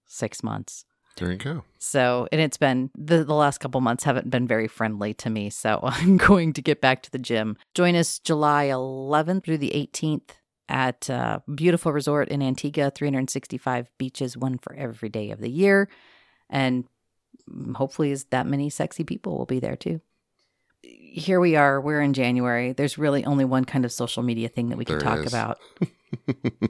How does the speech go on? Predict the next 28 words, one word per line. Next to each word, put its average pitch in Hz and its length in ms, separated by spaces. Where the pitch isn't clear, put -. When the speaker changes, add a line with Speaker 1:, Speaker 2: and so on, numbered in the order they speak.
Speaker 1:
And 147 240
let 143 100
me 139 100
tell 127 240
ya, 117 220
it 165 160
was 143 180
a 120 300
unifying 175 1040
force 123 540
after 127 380
the 120 440
election 127 600
and, 117 320
and 127 120
all 117 200
of 117 100
the 123 80
shenanigans 123 880
around 127 380
that. 127 260
But, 131 320
uh, 123 320
we 139 180
have 139 120
to - 100
talk 127 240
about 113 480